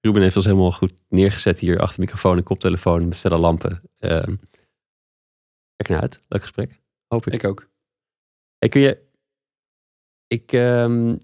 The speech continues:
Speaker 1: ik begreep woensdag dat jij in Ede bent opgegroeid. Ehm, en ik vind het leuk om er wat meer over te horen. Ook omdat je nu zoveel werkt met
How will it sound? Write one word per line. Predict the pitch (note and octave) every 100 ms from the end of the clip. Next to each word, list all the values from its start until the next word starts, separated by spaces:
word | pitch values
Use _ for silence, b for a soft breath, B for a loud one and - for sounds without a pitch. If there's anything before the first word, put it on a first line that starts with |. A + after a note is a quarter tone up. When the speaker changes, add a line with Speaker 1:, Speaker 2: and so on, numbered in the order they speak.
| _
Speaker 1:
ik | A#2
begreep | A2+ A2 C#3+ C3 G2+
woensdag | G2 F#3 B2+ F#2 - -
dat | A2+
jij | A#2 A2
in | A2
Ede | A2+ B2+ G2+
bent | G#2+
opgegroeid. | - - - - _ _ _ _ _ _ _ _
Ehm, | G#2 G#2 G#2 G#2 G2+ G2+ - - _ _ _ _ _ _ _ _ _ _ _ _ _
en | G#2 G#2+ G#2+ - _
ik | -
vind | - G#2+
het | G2+
leuk | A#2+
om | B2+ A2
er | G2+
wat | G2
meer | G#2+ G#2
over | G2+
te | G2+
horen. | G#2 A2+ A#2+
Ook | A#2+ A#2
omdat | A2
je | G#2+
nu | G#2+ A#2
zoveel | A#2 G2 G2+
werkt | F#2 G2+ F#2+
met | F2+ - -